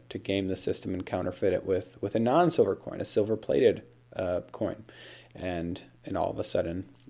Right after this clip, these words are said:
you, you have a counterfeit. Cognizability. Cognizability. That's a funny word, but basically this is number seven on the list. Uh, that can be easily recognized and distinguished from other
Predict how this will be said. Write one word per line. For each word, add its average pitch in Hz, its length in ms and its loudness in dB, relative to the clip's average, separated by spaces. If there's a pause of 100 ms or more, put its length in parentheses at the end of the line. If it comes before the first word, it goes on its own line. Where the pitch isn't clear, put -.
you, 95 140 -6
you 98 120 0
have 92 120 -2
a - 40 -4
counterfeit. - 560 -2 (560)
Cognizability. 139 1080 12 (240)
Cognizability. 104 920 4
That's 110 200 -2
a 98 220 4 (180)
funny 127 280 8
word, 117 260 10
but 113 120 8
basically 156 420 12
this 123 120 8
is - 40 0
number 135 220 8
seven 123 240 8
on 117 80 2
the 117 60 4
list. 107 420 8 (760)
Uh, 120 640 12
that 147 260 10
can 156 100 8
be 151 80 12
easily 151 300 12
recognized 120 760 8 (840)
and 120 80 -6
distinguished 113 580 2
from 104 380 -4
other 92 440 2